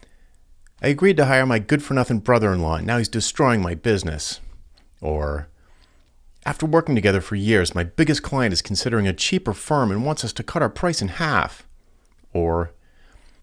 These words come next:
"My business partner wants to pivot the business in a direction that I think is unethical, and I can't talk him out of it." Statements like these are usually followed by thousands of words of backstory, full of slights and subtleties and worries and so forth.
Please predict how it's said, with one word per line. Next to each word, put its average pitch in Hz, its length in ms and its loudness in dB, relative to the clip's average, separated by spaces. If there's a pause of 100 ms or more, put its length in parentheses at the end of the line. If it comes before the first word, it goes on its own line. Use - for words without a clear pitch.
(300)
"My 113 120 0
business 107 400 0
partner 98 360 0
wants 98 220 0
to 98 100 -8
pivot 156 300 0
the 110 80 2
business 110 480 0
in 87 80 -2
a 85 80 -2
direction 90 440 0
that 92 60 -2
I 107 120 2
think 104 180 -2
is 87 100 0
unethical, 92 560 0
and 76 80 -4
I 82 60 -2
can't 143 300 -2
talk 95 200 0
him 139 140 -2
out 156 160 2
of 82 80 0
it." - 180 -10 (2000)
Statements 165 400 -2
like 120 200 0
these 95 200 2
are 90 40 0
usually 98 320 0
followed 87 340 0
by 80 140 0
thousands 101 760 2
of 82 160 -4
words 82 380 0
of 80 80 -4
backstory, 76 720 -4
full 85 240 -4
of 80 100 -6
slights 104 580 2
and 73 140 -6
subtleties 85 800 0
and 73 280 -2
worries 82 460 -2
and 76 300 -4
so 71 260 -4
forth. 69 420 -8